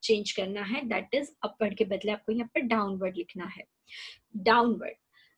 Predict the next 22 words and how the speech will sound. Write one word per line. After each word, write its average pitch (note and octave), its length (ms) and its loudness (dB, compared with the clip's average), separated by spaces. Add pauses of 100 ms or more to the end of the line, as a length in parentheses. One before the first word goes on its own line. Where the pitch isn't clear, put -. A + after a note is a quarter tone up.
(160)
Yes A3+ 300 4
friend, - 160 -12 (380)
तो A#3 120 10
परफेक्ट C4 760 2 (160)
negative A#3 760 6
correlation D4 640 4
का C4+ 100 4
example A3+ 480 2
क्या A3 180 2
हो A3+ 120 4
सकता A#3 280 -4
है A#3 160 0
friends? A#3+ 500 -2
तो - 40 0 (160)
expenditures B3+ 880 0
and B3+ 200 2 (200)
savings, F#3+ 380 4 (180)
आप A#3 280 0 (640)
hundred E4 500 2
percent B3 500 2
expenditure G#3+ 880 -2
बढ़ाओगे, A#3+ 720 0